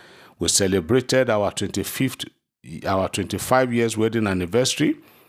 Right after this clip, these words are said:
and also we celebrated last Christmas with joy, peace, love. Even the,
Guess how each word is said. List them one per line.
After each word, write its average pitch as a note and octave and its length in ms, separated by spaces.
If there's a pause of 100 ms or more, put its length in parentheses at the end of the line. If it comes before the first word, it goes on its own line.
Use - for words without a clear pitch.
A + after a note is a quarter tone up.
(220)
and E2+ 180
also A2+ 280
we G#2 140
celebrated G2 680
last G2+ 260
Christmas G2 600
with D#2+ 280
joy, B2+ 400 (480)
peace, G#2+ 380 (280)
love. F2+ 480 (380)
Even D3+ 640
the, F2 280